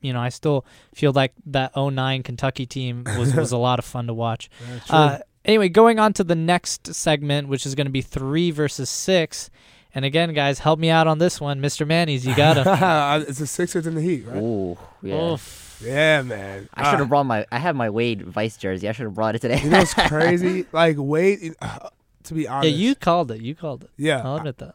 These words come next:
Speaker 2: I'm a very busy man. I think we spoke
Speaker 1: Mm.
Speaker 2: about this pre-show, and I had the opportunity to watch the last nine minutes of this game.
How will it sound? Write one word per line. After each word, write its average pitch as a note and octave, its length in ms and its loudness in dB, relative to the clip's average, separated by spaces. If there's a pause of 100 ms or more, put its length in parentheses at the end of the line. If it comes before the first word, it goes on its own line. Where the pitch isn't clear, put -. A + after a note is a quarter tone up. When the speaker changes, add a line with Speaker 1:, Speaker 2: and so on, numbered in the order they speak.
Speaker 2:
I'm D#3 160 0
a G#3+ 60 2
very D3 260 0
busy B2 240 -8
man. G#2 240 -12
I A2+ 100 -12
think D3 200 -4
we D3 60 -2
spoke C3+ 180 -4
Speaker 1:
Mm. C3 40 -10
Speaker 2:
about C3 120 -8
this B2 140 -12 (100)
pre-show, D#3 600 -4 (500)
and D3 460 -2
I C#3 100 -6
had E3 240 0
the E3 100 -4
opportunity D3+ 460 -2
to C#3 80 -6
watch C3 320 -8
the B2+ 140 -14
last B2+ 580 -10
nine A#2+ 460 -10
minutes G#2+ 240 -14
of G#2+ 80 -20
this G2 160 -18
game. - 280 -20